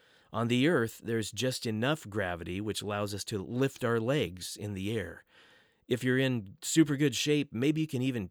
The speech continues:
temporarily sail into the air like Michael Jordan for a couple seconds. God made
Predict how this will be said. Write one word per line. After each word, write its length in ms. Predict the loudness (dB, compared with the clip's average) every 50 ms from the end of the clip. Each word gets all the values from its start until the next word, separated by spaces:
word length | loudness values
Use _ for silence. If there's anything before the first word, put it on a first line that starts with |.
| _ _ -6
temporarily 580 | -2 -2 0 0 0 0 0 0 2 0 0
sail 380 | 0 0 0 2 2 2 2 2
into 160 | 0 0 -2
the 180 | -2 0 0 2
air 120 | 2 2
like 160 | 2 0 0
Michael 360 | 0 0 0 0 -2 -4 -6 -6
Jordan 460 | -4 0 0 2 2 2 0 -2 -4
for 280 | -6 -6 -6 -6 -6
a 80 | -6 -8 _ -10
couple 260 | -12 -10 -8 -8 -6
seconds. 560 | -6 -4 -4 -6 -6 -8 -12 -12 -12 -14 -14 _ _ _ _ _ _ _ _ _ _ _ _ _ -20 _ _ -10
God 240 | -6 -2 0 2 4
made 280 | 4 4 4 2 -2